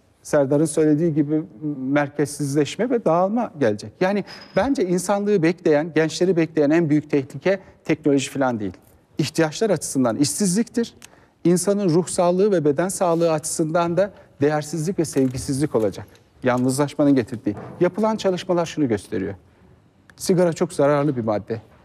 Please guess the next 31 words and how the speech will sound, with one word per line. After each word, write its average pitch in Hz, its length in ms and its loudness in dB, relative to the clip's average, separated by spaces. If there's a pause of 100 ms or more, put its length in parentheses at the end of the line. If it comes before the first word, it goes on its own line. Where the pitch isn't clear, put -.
(120)
Ama 139 160 -2
pek 190 220 -2
çok 165 140 0
çalışma 151 360 -4
şunu 143 220 -2
gösteriyor. 104 520 -2 (240)
Yalnızlık 156 480 0
sigaradan 135 560 0 (140)
daha 127 160 0
fazla 104 300 -2
ömür 98 200 0
kısaltıyor. - 500 -8 (2500)
Eğer 196 440 4 (540)
metaverse 175 600 2
ya 135 60 0
da 147 120 2
başka 151 360 0
bir 160 60 0
yapay 151 420 2
zeka, 143 520 0
bu 135 120 0
teknoloji, 127 760 0 (400)
insanın 170 520 2
zihnindeki 165 720 0
bu 151 100 0
gerçeklik 160 600 -2
algısını 156 500 0
modere 151 420 4
edebilecek, 143 600 2
değiştirebilecek 147 920 2
bir 147 340 2